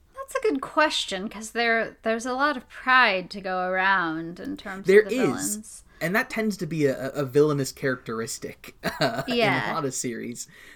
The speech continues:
Speaker 2: Um, but I think that it, it, there's interesting kind of dynamics at play with some of the villains, too.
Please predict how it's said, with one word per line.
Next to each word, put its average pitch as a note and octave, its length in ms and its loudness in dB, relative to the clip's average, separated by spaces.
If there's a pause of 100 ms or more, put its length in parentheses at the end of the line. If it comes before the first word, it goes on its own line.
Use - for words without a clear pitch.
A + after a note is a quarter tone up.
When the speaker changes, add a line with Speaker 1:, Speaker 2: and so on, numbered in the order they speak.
(140)
Speaker 2:
Um, A#2+ 340 -2
but D#3 140 0
I E3 60 2
think G#3+ 160 -4
that G3 200 0
it, C3+ 260 -4 (240)
it, C3 180 -6
there's C3 260 -2 (400)
interesting D#3 520 -4
kind B2 200 -6
of A2+ 60 -12
dynamics A#2 500 -6
at - 80 -12
play A#2 140 -8
with A2 280 -18
some A#2 140 -10
of A2 60 -12
the A2 60 -12
villains, D#2+ 300 -14
too. F#2+ 300 -12